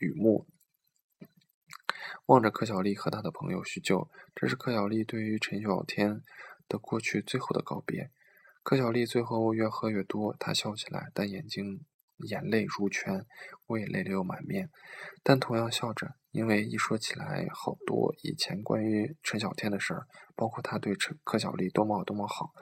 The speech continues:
他对我们这帮兄弟多么多么够义气。我问柯丽：“你说这么好一个孩子，怎么长大了就学坏了呢？”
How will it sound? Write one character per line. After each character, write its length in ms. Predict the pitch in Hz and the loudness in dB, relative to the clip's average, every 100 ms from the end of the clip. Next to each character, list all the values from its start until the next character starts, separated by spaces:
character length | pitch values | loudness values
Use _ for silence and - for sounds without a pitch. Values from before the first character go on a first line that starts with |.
| - - - - | -12 -12 -12 -4
他 140 | - | 0
对 140 | 131 123 | 2 2
我 100 | 104 | 0
们 140 | 98 | 0
这 120 | 104 | 0
帮 180 | 110 110 | 2 0
兄 200 | 117 127 | 0 -2
弟 120 | 123 | 0
多 120 | 101 104 | 0 -2
么 140 | - | -2
多 160 | - - | -4 -6
么 100 | - | -2
够 200 | - 107 | 0 2
义 160 | 101 | 0
气。 240 | - - - - | 0 -2 -2 -4
我 100 | 95 | -2
问 120 | 101 | -2
柯 180 | - - | -2 -2
丽 200 | 98 - - - - - | 0 -2 -10 -14 -14 -8
：“你 80 | - | -2
说 180 | 104 135 | 6 8
这 100 | 147 | 8
么 100 | 160 | 6
好 200 | 143 - | 4 -2
一 80 | 95 | -2
个 100 | 110 | -2
孩 220 | - - | -4 -4
子， 280 | - 107 104 _ - | -2 -2 -4 _ -6
怎 120 | 95 | -2
么 80 | 110 | 0
长 200 | 98 104 | -2 -2
大 140 | 110 | -4
了 100 | 104 | -4
就 120 | - | -6
学 180 | 117 - | -6 -6
坏 220 | - 113 | 2 4
了 140 | 113 98 | 4 2
呢？” 180 | 95 | -2